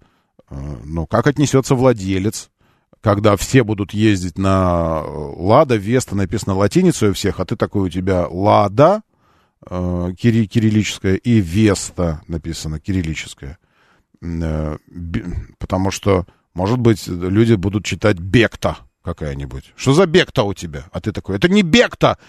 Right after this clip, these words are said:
это Веста". Она такая: "А, Веста, ну ладно. Ну, ты сам, конечно, решай, но, по-моему, у тебя "Бекта" написано здесь на автомобиле". Э, всё, ну, такое дело. Э, так, что ответили? Вот что ответили на, вот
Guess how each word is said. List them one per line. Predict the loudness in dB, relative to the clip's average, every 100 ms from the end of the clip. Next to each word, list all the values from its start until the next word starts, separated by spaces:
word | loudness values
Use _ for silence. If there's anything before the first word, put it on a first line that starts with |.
| -4
это | 0
Веста". | 2 4 6 4 2 -4 -4
Она | -4
такая: | -6 2
"А, | 6 6 6 4
Веста, | 2 2 2 2 -4
ну | -2 0
ладно. | 0 -2 -4 -6
Ну, | -4 -4 -4 -10 -20 -10
ты | -10 -8
сам, | -4 -4
конечно, | -2 -2 -2 -4 -4
решай, | -4 -4 -4
но, | -4 -4 _ _ -10
по-моему, | -2 2 2
у | 2
тебя | 2 2
"Бекта" | 2 0 0 -6
написано | -6 -10 -14 -14 -14
здесь | -16 -18
на | -18
автомобиле". | -18 -18 -16 -18 -20 -20 _ -20 -20 _ -6
Э, | 0 2 2
всё, | 2 2 2
ну, | 2 2
такое | 0 0 -2 -2
дело. | -10 -20 _ -20 -20 _ _
Э, | 0 4 6 6 6 4 4
так, | 2 2
что | 4 2
ответили? | 2 0 2
Вот | 4 2
что | 4 2
ответили | 4 0 0 0
на, | 0 2
вот | 4 4